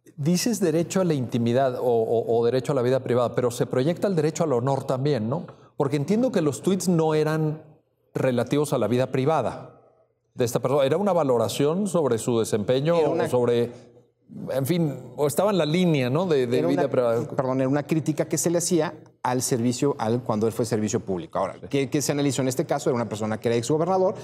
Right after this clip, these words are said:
Speaker 1: Sí.
Speaker 2: Evidentemente, lo que se estaba criticando era en su función. Lo que se, lo que se, lo que se empezó a estudiar es, vamos a ver, tú eras ex-, cuando eras funcionario público tenías un umbral de protección. Ya no eres, eres un ex servidor público, pero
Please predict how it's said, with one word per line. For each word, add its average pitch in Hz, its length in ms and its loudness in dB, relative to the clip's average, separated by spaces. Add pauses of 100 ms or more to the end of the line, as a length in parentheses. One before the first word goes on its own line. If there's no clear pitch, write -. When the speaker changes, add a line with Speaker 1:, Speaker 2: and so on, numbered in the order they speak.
(140)
Speaker 1:
Sí. 90 80 -10 (140)
Speaker 2:
Evidentemente, 131 680 0
lo 127 140 0
que - 80 -4
se 98 80 -2
estaba 123 260 0
criticando 147 560 0
era 127 180 0
en 131 80 0
su 123 120 -4
función. - 440 -4 (840)
Lo 143 220 2
que 127 80 0
se, 117 160 0
lo 113 180 2
que 110 120 0
se, 113 200 -2
lo 113 140 0
que 104 100 0
se 107 100 -2
empezó 110 260 -2
a 131 40 4
estudiar 170 380 2
es, 151 220 -2 (260)
vamos 147 220 -8
a 120 40 -2
ver, - 140 -10
tú 170 480 2
eras 143 280 2
ex-, 135 180 -6 (160)
cuando 120 180 0
eras 143 140 0
funcionario 131 420 0
público 151 300 0
tenías 117 340 0
un 123 40 0
umbral 110 200 2
de 110 60 0
protección. 131 420 -2 (340)
Ya 160 280 2
no 202 180 2
eres, 165 300 2
eres 156 280 2
un 160 140 0
ex 160 120 -2
servidor 139 280 2
público, 139 380 0
pero 196 400 2